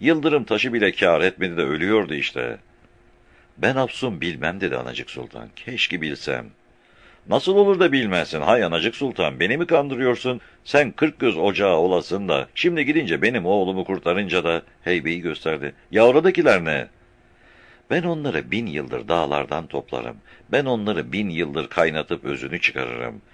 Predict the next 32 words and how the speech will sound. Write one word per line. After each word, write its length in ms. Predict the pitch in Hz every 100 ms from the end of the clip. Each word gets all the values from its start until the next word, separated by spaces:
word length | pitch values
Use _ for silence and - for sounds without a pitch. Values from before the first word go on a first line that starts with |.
| - - -
Ben 140 | 135 156
onları 480 | 143 127 104 64
bin 160 | 92 120
yıldır 340 | 92 82 76
insanlara 680 | 60 87 76 78 71 67 90
dağıtırım," 500 | 82 67 62 65 60
dedi 240 | 62 60 58
Anacık 400 | 85 65 64 73
Sultan, 500 | 65 62 64 58 55
dingin, 540 | 73 65 62 73 57 55
güvenli. 560 | 69 69 64 64 62 - _ _ _ - - - _
"Bak 180 | 185 -
oraya," 380 | 98 71 57 52
diye 200 | 101 78
de 100 | 64
dağları 380 | 76 67 69 82
gösterdi. 640 | 64 - 58 58 57 58 - - - -
"Her 180 | 165 180
şey 200 | 151 107
oralarda, 580 | 98 107 71 65 60 64
her 140 | 104
şey 260 | 123 117 92
çiçekte, 540 | - 85 92 - 104
her 180 | 65 95
şey 220 | - 92 -
otta. 520 | 78 - - 80 - -
Bütün 300 | 135 185 170
tılsım 480 | - 147 - 127 82
şu 180 | - 113
şırlayarak 680 | - 101 76 78 90 78 -
gelen 260 | 78 73
ışıkta. 600 | 64 - 76 - 76 62